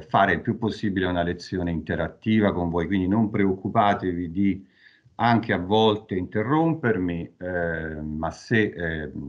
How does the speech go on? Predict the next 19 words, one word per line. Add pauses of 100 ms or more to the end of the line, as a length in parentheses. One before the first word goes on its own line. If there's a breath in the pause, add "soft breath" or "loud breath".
(120)
ci
sono,
ci
fossero
passaggi
appunto (300 soft breath)
non
chiari, (360 loud breath)
eh, (960)
intervenite
e
poi
magari
possiamo
dedicare
anche
alla
fine
del,